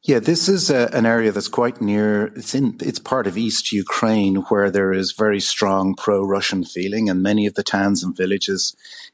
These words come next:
in the, in, in this region are pro-Russian. Uh, many of the pro-Russians would have left the, those villages to, you know, have gone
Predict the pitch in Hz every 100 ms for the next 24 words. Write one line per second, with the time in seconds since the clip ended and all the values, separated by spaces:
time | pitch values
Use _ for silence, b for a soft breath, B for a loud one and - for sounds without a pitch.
0 | _ - 120 110 104 101 131 107 107 107
1 | 101 92 107 104 95 92 98 - - 101
2 | 95 90 90 - 110 120 B B B B
3 | _ 117 95 92 - 104 107 110 101 -
4 | - 107 98 98 95 98 90 87 95 92
5 | 76 78 76 92 - - - - - 107
6 | 107 104 113 110 - 110 107 - 110 -
7 | 107 98 95 87 85 73 82 87 - 123
8 | 92 90 87 - 95 - 101 95